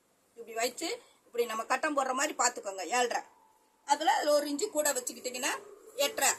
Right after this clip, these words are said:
இப்ப கழுத்து, பின் கழுத்துக்கு வந்து முன் கழுத்துக்கு அஞ்சு, பின் கழுத்து வர்றப்ப பின் கழுத்து நாலு.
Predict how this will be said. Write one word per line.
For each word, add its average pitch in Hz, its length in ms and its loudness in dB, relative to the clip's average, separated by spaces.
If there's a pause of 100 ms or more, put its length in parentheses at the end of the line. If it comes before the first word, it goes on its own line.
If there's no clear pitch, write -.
(1700)
இப்ப 247 480 -2 (500)
கழுத்து, 285 380 -2
பின் 320 260 0
கழுத்துக்கு 269 400 0
வந்து 220 320 -4 (1080)
முன் 294 280 -2
கழுத்துக்கு 302 420 -2
அஞ்சு, 277 480 -4 (800)
பின் 339 240 -6
கழுத்து 269 320 -2
வர்றப்ப 240 680 -2 (280)
பின் 294 200 -6
கழுத்து 311 340 -2
நாலு. 233 380 4